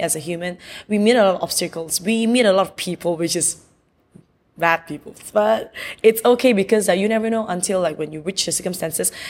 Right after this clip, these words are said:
Actually, these all people, they will train you to be a better person. They will train you to be a smarter person. So I learned from all the, uh, obstacles that I met. So I won't, like, uh, I won't mentioning that, uh, when I meet these people, it's like, "Oh, ho-,"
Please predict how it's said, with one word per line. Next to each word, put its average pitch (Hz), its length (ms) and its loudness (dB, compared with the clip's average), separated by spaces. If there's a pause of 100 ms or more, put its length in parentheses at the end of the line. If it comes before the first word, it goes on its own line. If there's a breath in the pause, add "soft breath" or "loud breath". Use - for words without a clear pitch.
Actually, 254 300 2
these 240 180 2
all 220 160 -4
people, 190 480 -2 (220)
they 185 100 2
will 196 100 2
train - 340 0
you 247 60 0
to - 160 -4
be 165 160 -6
a - 80 -8
better 156 260 -8
person. 151 400 -6 (300 loud breath)
They 208 80 0
will 202 200 0
train 277 140 4
you 277 120 0
to 247 140 -2
be 180 160 -2
a 165 60 -2
smarter 185 480 0
person. - 380 -4
So - 140 0
I 180 100 2
learned 180 260 0
from 185 160 -6
all 170 360 -2
the, 151 240 -6
uh, 151 80 -8 (320 loud breath)
obstacles 175 460 -2
that 160 100 -4
I 151 60 -6
met. 156 260 -6
So 226 140 4
I 185 140 0
won't, 226 240 0
like, - 160 -4 (400 loud breath)
uh, 156 140 -6
I - 80 -2
won't 247 120 4
mentioning 196 420 2
that, 160 180 0
uh, 151 240 -4 (120)
when 170 120 -2
I - 20 4
meet 220 120 6
these 208 220 0
people, 175 180 0 (100)
it's 156 100 -4
like, 160 140 -4
"Oh, 151 300 -8
ho-," - 180 -10